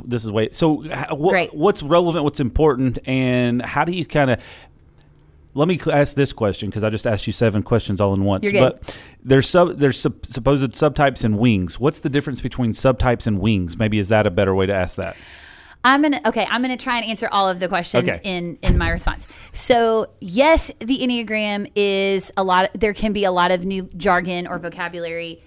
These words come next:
Speaker 2: um, but it's not as overwhelming as, as you might think. Truth be told, the best thing ever is just get a book, like, read a book.
Speaker 1: Okay.
Speaker 2: Okay? We know this. Re-, leaders are readers.
Speaker 1: Yeah.
Speaker 2: Like, read a book. Um, 'cause that will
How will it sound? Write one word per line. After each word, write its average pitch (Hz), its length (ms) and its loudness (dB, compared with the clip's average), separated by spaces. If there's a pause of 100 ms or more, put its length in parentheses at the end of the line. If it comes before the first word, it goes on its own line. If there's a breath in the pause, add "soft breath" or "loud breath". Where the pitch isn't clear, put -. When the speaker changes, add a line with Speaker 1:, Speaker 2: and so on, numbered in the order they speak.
(160 soft breath)
Speaker 2:
um, 190 220 -8
but 208 100 -8
it's - 180 -14
not 226 300 -6
as 285 260 -6
overwhelming 202 500 -6
as, 180 280 -10
as 185 160 -8
you 196 80 -10
might 196 160 -10
think. 170 220 -12 (480 loud breath)
Truth 311 360 -4
be 285 120 -2
told, 170 340 -2 (240)
the 190 120 -8
best 185 280 -4
thing 208 220 -8
ever 160 320 -6
is 180 160 -8
just 170 200 -10 (140)
get 175 140 -6
a 170 40 -6
book, 160 360 -10
like, 165 240 -4
read 247 200 2
a 214 40 4
book. - 260 -6
Speaker 1:
Okay. 120 160 -4
Speaker 2:
Okay? 185 280 -2
We 202 360 0
know 214 140 0
this. 165 220 -4
Re-, 220 260 -4
leaders 233 540 -4
are 185 80 -2
readers. - 360 -8
Speaker 1:
Yeah. 202 60 2
Speaker 2:
Like, 180 200 -2 (160 loud breath)
read 247 160 2
a 202 40 4
book. 160 260 -6 (260 loud breath)
Um, 190 280 2
'cause 214 240 -4
that 277 320 4
will 196 400 4